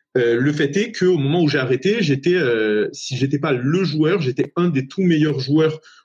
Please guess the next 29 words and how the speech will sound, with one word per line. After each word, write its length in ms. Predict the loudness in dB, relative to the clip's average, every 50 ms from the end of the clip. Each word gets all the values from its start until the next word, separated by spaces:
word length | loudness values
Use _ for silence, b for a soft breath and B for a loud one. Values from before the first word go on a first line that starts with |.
| b _ -6
en 80 | -4
tournoi 320 | -2 0 0 0 2 0 0
du 120 | -2 -4
jeu 280 | -4 0 2 2 2 2
et 20 |
celui 240 | 0 -2 -4 -4 -2
qui 80 | -2 0
avait 100 | -2 -2
le 100 | -4 -4
plus 100 | -8 -4
gros 140 | -2 -2 0
palmarès. 480 | 0 0 0 0 -2 -2 -2 -2 -2
Donc 100 | -4 -6
voilà, 180 | -2 0 0 0
j'ai 100 | 0 -4
pu 160 | -6 -2 0 0
m'arrêter 360 | 2 2 2 0 2 0 0
avec 220 | 0 0 -2 -2 0
le, 200 | 2 2 2 2
le 180 | 0 -2 -6
sentiment 380 | -4 -4 -6 -6 -4 -4 -2 -2
du 100 | -2 -2
devoir 240 | 0 0 0 0 0
accompli 560 | -2 -6 -8 -16 -6 -2 -2 -2 -2 -4 B B B B B B B B
sur 220 | -8 -4 -4 -4
ce, 160 | -4 -2 0 0
euh, 600 | 2 2 2 2 0 0 0 0 -2 -2 -2 -4
ce 140 | -6 -8 -10
sujet-là. 580 | -6 -4 0 0 2 2 2 0 -2 -4 B